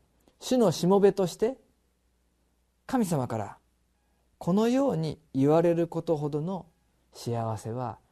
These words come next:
ないと思います。この地上でどのような歩みを進んだとしても、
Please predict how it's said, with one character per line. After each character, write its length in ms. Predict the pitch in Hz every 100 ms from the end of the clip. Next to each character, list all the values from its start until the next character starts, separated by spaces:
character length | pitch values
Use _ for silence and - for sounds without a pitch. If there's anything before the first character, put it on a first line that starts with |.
| _
な 180 | 117 113
い 80 | 156
と 100 | 139
思 140 | 104
い 80 | 101
ま 140 | - -
す。 240 | - _ _ _ _ _ _ _ _ _ _ _ _ _ _ _ _
こ 100 | -
の 120 | 180 185
地 180 | 180
上 240 | 180 185 175
で 400 | 180 170 107 - _ _ _ -
ど 160 | 190
の 120 | 233 202
よ 220 | 139 110
う 40 |
な 340 | 117 151 110 - _ _ -
歩 320 | 135 160 170
み 140 | 160
を 340 | 139 151 110 - -
進 320 | - - 170
ん 60 |
だ 120 | 165 156
と 120 | 117
し 80 | -
て 120 | 117
も、 220 | 101